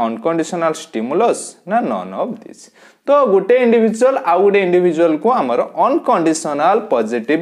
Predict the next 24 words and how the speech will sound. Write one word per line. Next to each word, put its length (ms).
ରିଗାର୍ଡ 320
ଦେବା 280
କଥା। 260
ଅନକଣ୍ଡିସନାଲ 640
ପଜିଟିଭ 340
ରିଗାର୍ଡ 300
କ'ଣ? 100
ନା, 280
ଆମେ 280
ଜଣକୁ 520
ଯଦି 520
ସେତିକି 500
ରିଗାର୍ଡ 420
ଦଉଛନ୍ତି, 500
ସେତିକି 360
ରେସପେକ୍ଟ 460
ଦଉଛନ୍ତି 420
ବା 160
ସେତିକି 420
ଆମେ 200
ଗୋଟେ 160
ପିଲାଟେ 400
ପରଫର୍ମାନ୍ସ 640
କରୁଛି, 420